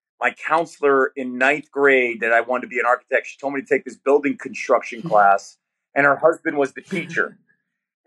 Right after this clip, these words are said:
Speaker 1: I remember, like, literally the first month, I hated everything about it. I was like, "Wait a second, I, I actually have to measure. I, I have to know what a header is and a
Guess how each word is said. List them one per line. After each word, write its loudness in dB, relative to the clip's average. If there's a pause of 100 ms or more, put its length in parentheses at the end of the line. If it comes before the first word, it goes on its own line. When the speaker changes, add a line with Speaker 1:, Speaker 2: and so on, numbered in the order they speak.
(160)
Speaker 1:
I 4
remember, 0
like, 0
literally -4
the -8
first -12
month, 0 (120)
I 2
hated -2
everything -2
about 2
it. 2
I 0
was -4
like, 0
"Wait 4
a 0
second, 0
I, 0
I 4
actually -6
have 2
to -6
measure. 2
I, 4
I 4
have -2
to -6
know -8
what 0
a -16
header 2
is -10
and 0
a -6